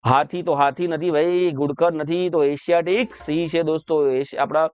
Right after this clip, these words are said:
ગુજરાતમાં આવેલા એશિયાટિક સિંહ આપણા ગુજરાત રાજ્યનું રાજ્ય પ્રાણી છે. એવું કયું પ્રાણી છે જે પાણી પીતા જ મરી જાય છે? પાણી પીવે અને ડેવ થઈ જાય. કયું પ્રાણી છે? માછલી તો ના આવે ભાઈ, તો આખો દા પાણી જ પી પી કરે છે. ગરોડી ના આવે,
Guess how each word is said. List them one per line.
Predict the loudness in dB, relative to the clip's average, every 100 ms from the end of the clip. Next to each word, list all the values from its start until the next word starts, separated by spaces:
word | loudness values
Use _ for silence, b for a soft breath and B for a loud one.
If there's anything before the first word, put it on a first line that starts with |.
| b b -2
ગુજરાતમાં | 2 4 2 2 0 0
આવેલા | 2 2 2
એશિયાટિક | 0 -4 -2 -2 -2 -6
સિંહ | -2 2 2
આપણા | 2 -2
ગુજરાત | 0 0 0
રાજ્યનું | 0 -2 -2 -2 0
રાજ્ય | 0 -2
પ્રાણી | -2 -2 -2
છે. | -4 -6 b b _ 0
એવું | 0 2
કયું | 0 0
પ્રાણી | 0 0 2 0
છે | 0 0
જે | 0
પાણી | -2 -2 -2 -2
પીતા | 0 0 0
જ |
મરી | 0 -2 2
જાય | 2 0
છે? | -2 -2 -2
પાણી | -2 -2 -2
પીવે | 0 0
અને | 0 0
ડેવ | 0 0 0
થઈ | 0
જાય. | 2 4 4 0 -2
કયું | 0 0
પ્રાણી | 0 -2 0
છે? | 0 0
માછલી | 0 0 0 0
તો | 0 0
ના | 2
આવે | 2 2
ભાઈ, | -2
તો | 0
આખો | 0 0
દા | -2
પાણી | 0 -2 -2
જ |
પી | -4
પી | -2
કરે | 0 0
છે. | 0 -4 -8 _ _ _
ગરોડી | 0 2 2 0
ના | 0 2 2
આવે, | 2 -2